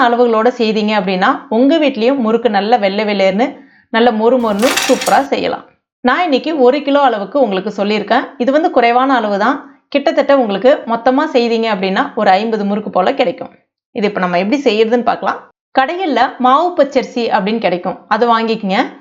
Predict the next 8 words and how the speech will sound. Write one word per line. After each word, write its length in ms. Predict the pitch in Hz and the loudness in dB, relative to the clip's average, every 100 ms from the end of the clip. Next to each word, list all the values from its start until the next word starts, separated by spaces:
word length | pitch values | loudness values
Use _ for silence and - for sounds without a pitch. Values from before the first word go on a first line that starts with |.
| _ _ | _ _
சாப்பாட்டு 360 | 277 285 311 302 294 | 0 0 0 0 -2
பச்சரிசி 400 | 269 254 254 254 | 0 -2 0 0
அப்படின்னு 260 | 208 220 220 | 0 -2 -2
சொல்லுவாங்க, 300 | 196 185 185 - - | 0 0 -2 -6 -2
அது 80 | 254 | 0
வாங்கக்கூடாது. 480 | 233 202 190 175 170 - - 226 | 0 -2 -2 -2 -2 -4 -4 0
அது 120 | 247 | 2
வாங்குனீங்கன்னா 520 | 233 254 262 226 208 | 2 2 0 0 0